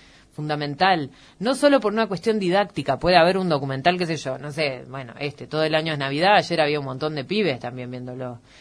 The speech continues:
Y, y no es, eh, no es un documental didáctico sobre el que después se pueda trabajar una temática en la escuela.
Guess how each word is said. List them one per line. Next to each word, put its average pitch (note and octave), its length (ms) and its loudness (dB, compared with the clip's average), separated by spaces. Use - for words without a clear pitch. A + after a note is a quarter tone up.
Y, C#3 600 -4
y C3 40 -8
no D3+ 140 -2
es, F3+ 360 -2
eh, B2 380 -16
no D3 100 -6
es E3 100 -2
un E3 100 -4
documental C3+ 440 -4
didáctico C3+ 800 -6
sobre C3 280 -12
el B2 80 -10
que - 80 -10
después C#3+ 260 -8
se D3 60 -8
pueda C#3+ 140 -4
trabajar C#3 280 -6
una C3+ 160 -6
temática C3 500 -8
en B2 80 -8
la B2 60 -10
escuela. D3 520 0